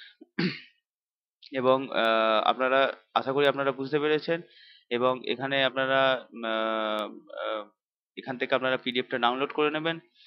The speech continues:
তো কোনো রকম সমস্যা থাকলে আমাকে জানাতে ভুলবেন না। ভিডিওটা ভালো লাগলে অবশ্যই লাইক, কমেন্ট, শেয়ার করবেন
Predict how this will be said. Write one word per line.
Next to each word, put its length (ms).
তো 100
কোনো 180
রকম 220
সমস্যা 400
থাকলে 320
আমাকে 340
জানাতে 340
ভুলবেন 340
না। 160
ভিডিওটা 280
ভালো 260
লাগলে 380
অবশ্যই 460
লাইক, 240
কমেন্ট, 260
শেয়ার 240
করবেন 360